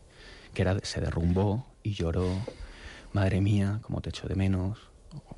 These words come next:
no te puedes ni imaginar lo mal que lo estoy pasando", y, y incluso eso, acariciándonos y el, la sensación de, "Ay, si, uf,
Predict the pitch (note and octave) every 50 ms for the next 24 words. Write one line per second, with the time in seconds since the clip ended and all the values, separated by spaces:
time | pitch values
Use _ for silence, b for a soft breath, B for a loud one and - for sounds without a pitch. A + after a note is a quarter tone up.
0 | - - G2 - - E2+ E2+ - - G#2+ G2 - G2 G#2+ G#2 F#2 F#2 F#2 - D#2+
1 | D#2+ F2 F2 F2+ F2+ F#2 - F2+ F#2+ F#2+ G2+ - F#2 G2+ - - - F#2 F#2+ -
2 | - G2+ G2+ G2+ F#2+ F#2 F2 F2+ F2+ B B B B B B B - - A2+ F2+
3 | E2 F2+ F2+ E2+ - - - - - B2+ G#2+ - - - - D#2 D#2 - E2 D#2+
4 | E2 E2 E2 - - - A#2 - - - - - - - - - - - G2 -
5 | D3+ D#3+ A#2+ - - - F#2+ F#2+ F#2+ G2 G2 F#2+ F2+ F#2 F2+ F#2 F2+ F#2+ - -
6 | - G#2 F#2 E2+ - - - - F#2+ F2+ F2 E2+ - - F#2+ G2 G2+ - F#2+ -
7 | - G2 G2 G2+ G2+ G#2 G2+ G#2 B B B B B B B B B B B B
8 | B B B B B B B B - - - - - - - - - - - -
9 | - C6+ - - - - - - - - - - - - - - - - - -
10 | - G2 A2+ A2+ - - - - - - - - - - -